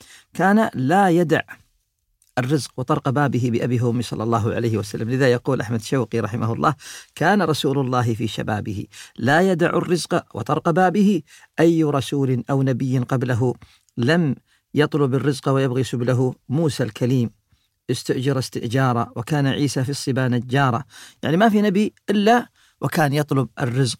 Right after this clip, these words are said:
عليهم أفضل الصلاة وأتم السلام. وعن عمل النبي صلى الله عليه وسلم واعتماده على نفسه جاءت أحاديث كثيرة، وفي هذا توجيه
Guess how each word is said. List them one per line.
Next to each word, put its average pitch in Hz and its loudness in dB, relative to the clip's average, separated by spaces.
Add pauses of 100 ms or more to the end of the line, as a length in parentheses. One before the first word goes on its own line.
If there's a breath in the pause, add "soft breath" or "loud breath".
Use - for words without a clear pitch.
(100)
عليهم 127 2
أفضل 131 -2
الصلاة 123 -4 (260)
وأتم 117 -2
السلام. 117 0 (540 loud breath)
وعن 170 2 (320)
عمل 185 2
النبي 160 0
صلى 139 -4
الله 139 2
عليه 120 0
وسلم 117 -4
واعتماده 135 -2
على 131 0
نفسه 156 -2
جاءت 165 0
أحاديث 143 0
كثيرة، 131 -2
وفي 185 0
هذا 190 2 (180)
توجيه 151 0